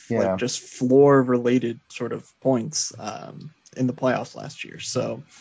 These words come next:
Speaker 2: if he can keep that up, like, you know, by all means, I think he's a great selection as well. Um, I just am sort of of the mindset that Shea Theodore is gonna be the top power play guy. And that's just sort of my,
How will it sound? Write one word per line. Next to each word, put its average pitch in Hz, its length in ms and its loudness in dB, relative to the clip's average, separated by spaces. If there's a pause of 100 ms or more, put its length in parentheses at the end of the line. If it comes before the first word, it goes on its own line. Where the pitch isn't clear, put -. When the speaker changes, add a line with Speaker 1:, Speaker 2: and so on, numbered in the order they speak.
(300)
Speaker 2:
if 143 120 -6
he 147 80 4
can 139 120 4
keep 135 180 -2
that 120 220 2
up, - 260 -10
like, - 180 -12 (240)
you - 120 -8
know, - 160 -10
by - 140 -2
all 120 140 0
means, 117 420 -6
I 127 80 -8
think 123 220 -10
he's 127 220 -4
a 113 40 -8
great 117 240 -6
selection - 440 -6
as - 120 -10
well. 165 320 4 (400)
Um, 127 480 -2 (140)
I 175 180 6
just 156 240 2
am 135 80 4
sort 127 200 4
of 123 80 0
of 120 100 -8
the 117 80 -6
mindset 120 520 -4 (100)
that 104 260 -8 (420)
Shea 120 200 0
Theodore 117 340 -4
is 120 120 -10
gonna 123 200 -2
be 120 100 -4
the 117 140 -6
top 120 260 -10
power 131 260 2
play 143 220 4
guy. 151 300 4 (720)
And 117 680 -6
that's - 380 0 (440)
just - 220 -6
sort 117 200 0
of 120 200 -6
my, 120 360 -4